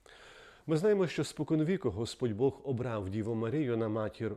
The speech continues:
е, свого сина, дарувавши їй привілей непорочного зачаття.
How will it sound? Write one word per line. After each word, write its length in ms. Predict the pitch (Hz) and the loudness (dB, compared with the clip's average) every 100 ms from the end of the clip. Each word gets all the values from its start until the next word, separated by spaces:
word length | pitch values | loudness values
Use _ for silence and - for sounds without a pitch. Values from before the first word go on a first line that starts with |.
| - | -4
е, 180 | 117 101 | -4 -4
свого 380 | - 117 117 | -2 0 0
сина, 460 | 113 - 185 160 135 113 | -2 -2 0 -2 -4 -6
дарувавши 800 | 107 170 170 147 117 - 120 | -2 0 -2 -2 -6 -6 -2
їй 240 | 101 151 180 | 0 -2 -4
привілей 680 | - 110 101 107 117 113 117 | -2 -2 0 -2 0 -2 -4
непорочного 760 | 123 151 110 104 - 110 95 98 | -4 -4 -2 -2 -2 -6 -4 -4
зачаття. 520 | 104 - 92 - | -6 -6 -12 -14